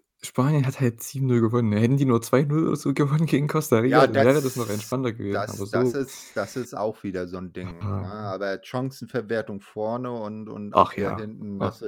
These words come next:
Speaker 2: aber das sind ja altge-, altbekannte Themen, nicht? Und i-, ich find das wieder so schön, dass, äh, jedes Mal, wenn sowas passiert, dann kannst du wieder hinterher, äh,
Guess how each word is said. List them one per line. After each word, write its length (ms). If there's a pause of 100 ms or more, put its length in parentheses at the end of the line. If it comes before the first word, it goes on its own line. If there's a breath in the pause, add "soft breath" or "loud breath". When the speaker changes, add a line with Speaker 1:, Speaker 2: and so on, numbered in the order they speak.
(420 loud breath)
Speaker 2:
aber 200
das 160
sind 140
ja 160
altge-, 380 (140)
altbekannte 760
Themen, 560 (360 soft breath)
nicht? 280
Und 220
i-, 220
ich 140
find 180
das 200
wieder 200
so 160
schön, 320
dass, 220
äh, 140
jedes 500
Mal, 180
wenn 140
sowas 340
passiert, 380
dann 120
kannst 340
du 80
wieder 160
hinterher, 880 (760)
äh, 800